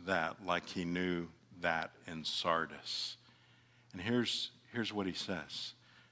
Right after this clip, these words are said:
Verse three, "Remember then what you received and heard. Keep it and repent. If you do not wake up, I'll come like a thief, and you will, uh, not know at what hour I'll come against you."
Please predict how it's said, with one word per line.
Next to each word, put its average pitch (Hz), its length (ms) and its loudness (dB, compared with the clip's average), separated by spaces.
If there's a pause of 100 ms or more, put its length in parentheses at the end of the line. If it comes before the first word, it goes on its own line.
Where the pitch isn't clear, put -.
(120)
Verse 92 200 0
three, 95 240 2
"Remember 104 560 6
then 82 380 0 (1500)
what 104 180 0
you 101 120 4
received 92 600 2
and 87 100 -4
heard. 90 400 -2
Keep - 340 2
it 90 140 -2
and 95 200 -2
repent. - 800 2 (960)
If - 160 -6
you 101 60 -6
do 110 120 8
not 117 320 10
wake 117 280 8
up, 107 180 6
I'll 98 100 10
come 110 280 4
like 98 240 6
a 95 40 0
thief, 101 540 2
and 92 120 2
you 92 200 2
will, 90 340 2 (640)
uh, 87 220 -4
not 98 340 6
know 92 280 4
at 90 80 0
what 90 320 2
hour 95 360 6
I'll 82 140 6
come 90 380 0
against 85 760 -2
you." 87 360 0